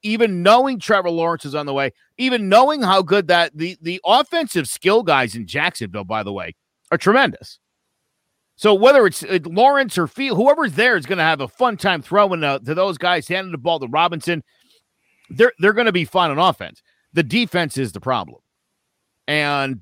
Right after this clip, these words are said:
that defense is a long, long way away from being good. Where, like, multiple drafts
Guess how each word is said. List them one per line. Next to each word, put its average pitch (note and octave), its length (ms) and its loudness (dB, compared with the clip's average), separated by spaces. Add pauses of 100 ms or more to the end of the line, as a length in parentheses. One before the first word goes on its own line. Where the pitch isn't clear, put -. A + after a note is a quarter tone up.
that E3+ 200 2
defense E3+ 440 -4
is C3+ 140 -4
a C3 80 0
long, C3 880 0
long D#3 480 0
way D3 240 -2
away C3+ 260 -4
from A2 180 -14
being A#2 320 -8
good. F#2 360 -8 (360)
Where, F3 300 4
like, D#3 400 2 (200)
multiple F3+ 640 4
drafts B2 580 -4